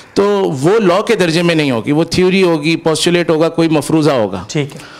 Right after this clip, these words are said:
Speaker 1: تو یا تو کمزوری وہاں سے ہوگی یا کمزوری یہاں سے ہوگی۔ جب دونوں باتیں یقینی ہوں تو اس کے بعد جو ہے آپس میں اختلاف نہیں ہوتا۔
Speaker 2: اختلاف نہیں ہوتا۔ بہت بہت شکریہ، خوبصورت بات، جزاکم اللہ۔ اور ناظرین محترم، انشاءاللہ یہ عبد المعید صاحب آپ روزانہ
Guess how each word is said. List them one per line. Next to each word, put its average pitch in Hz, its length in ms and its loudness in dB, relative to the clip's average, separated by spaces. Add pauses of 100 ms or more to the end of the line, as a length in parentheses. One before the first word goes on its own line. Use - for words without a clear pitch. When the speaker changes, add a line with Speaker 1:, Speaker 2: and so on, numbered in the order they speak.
(120)
Speaker 1:
تو 160 100 2
یا 180 180 2
تو 196 140 0
کمزوری 180 440 0
وہاں 165 240 2
سے 196 160 2
ہوگی 190 320 0 (120)
یا 160 120 0
کمزوری 165 420 2
یہاں 143 180 0
سے 160 140 0
ہوگی۔ 143 320 -2 (240)
جب 175 200 0
دونوں 214 300 0
باتیں 196 280 0
یقینی 170 380 0
ہوں 127 160 0 (460)
تو - 120 -2
اس - 140 0
کے 202 100 2
بعد 180 260 2
جو 160 100 2
ہے 165 60 0
آپس 143 260 0
میں 139 80 0
اختلاف 107 380 -4
نہیں 101 100 -6
ہوتا۔ - 180 -12 (120)
Speaker 2:
اختلاف 135 420 -8
نہیں 113 100 -16
ہوتا۔ 120 220 -14
بہت 151 160 0
بہت 139 140 0
شکریہ، 123 280 0
خوبصورت 139 360 -2
بات، 147 220 0 (840)
جزاکم 170 320 2
اللہ۔ 170 200 2
اور 147 680 2
ناظرین 147 320 0
محترم، 170 420 0
انشاءاللہ 175 460 0
یہ 175 360 2
عبد 156 200 0
المعید 170 280 2
صاحب 190 260 0
آپ 156 260 -2
روزانہ 147 400 0